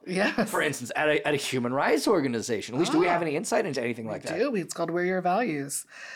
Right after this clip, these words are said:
Speaker 1: Pretty
Speaker 2: Wear Your Values.
Speaker 1: I just think that's so clever, if I do say so for us.
Speaker 2: It
Speaker 1: Um,
Speaker 2: absolutely is. And that is housed at which human rights organization?
Speaker 1: Oh, the Human Rights
Speaker 2: That's
Speaker 1: Foundation.
Speaker 2: exactly right. That's us.
Speaker 1: <laughs> That is us.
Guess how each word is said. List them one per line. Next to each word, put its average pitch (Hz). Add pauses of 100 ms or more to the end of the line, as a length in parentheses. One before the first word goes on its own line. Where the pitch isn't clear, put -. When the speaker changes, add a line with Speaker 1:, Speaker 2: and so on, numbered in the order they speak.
(160)
Speaker 1:
Pretty 113
Speaker 2:
Wear 175
Your 143
Values. 117
Speaker 1:
I 247
just 339
think 277
that's 190
so 190
clever, 190
if 185
I 156
do 170
say 170
so 170
for 156
us. - (500)
Speaker 2:
It -
Speaker 1:
Um, 180
Speaker 2:
absolutely 156
is. 143
And 127
that 165
is 151
housed 151
at 131
which 131
human 214
rights 208
organization? 202
Speaker 1:
Oh, -
the 180
Human 190
Rights 196
Speaker 2:
That's 202
Speaker 1:
Foundation. 220
Speaker 2:
exactly 240
right. -
That's -
us. 220 (240)
Speaker 1:
<laughs> - (160)
That 190
is 220
us. -